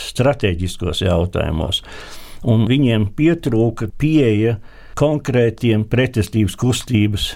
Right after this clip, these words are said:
jautājumu risināšanai. Mēs arī neredzam, ka L C P būtu kaut kāds plašs atbalsts Latvijas sabiedrībā četrdesmit trešā, četrdesmit ceturtā gadā.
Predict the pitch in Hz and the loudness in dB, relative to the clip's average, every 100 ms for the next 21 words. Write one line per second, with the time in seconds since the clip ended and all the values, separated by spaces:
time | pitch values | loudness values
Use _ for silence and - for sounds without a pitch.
0 | - 110 117 120 - 107 117 107 110 117 | 0 2 4 0 -2 -2 2 2 4 2
1 | 117 95 87 76 - - 82 87 - - | 0 -2 -2 -2 -4 -4 -2 -4 -8 -18
2 | - - - 131 127 143 139 123 120 127 | -18 -16 -4 -2 2 2 4 4 4 4
3 | 156 135 110 117 113 123 117 - - - | 2 2 2 0 0 -2 -4 -6 -16 -16
4 | - - 127 131 120 107 135 139 123 120 | -10 -2 0 0 0 0 2 2 2 0
5 | 117 107 98 107 101 - 117 117 - 113 | 0 -2 2 0 0 0 0 0 0 0
6 | 110 98 107 107 - - - - - - | 0 0 0 0 -6 -10 -12 -12 -14 -2
7 | 120 117 117 107 104 107 - - - - | 0 2 0 0 0 0 -4 -12 -18 -6
8 | - - 120 107 92 90 85 71 73 - | 2 2 2 0 0 0 0 -2 -4 -2
9 | 117 85 - 107 98 - 90 - 104 90 | 0 0 0 0 0 0 -2 0 -2 0
10 | - 95 90 85 87 78 95 82 | -2 -2 -2 -4 -4 0 0 0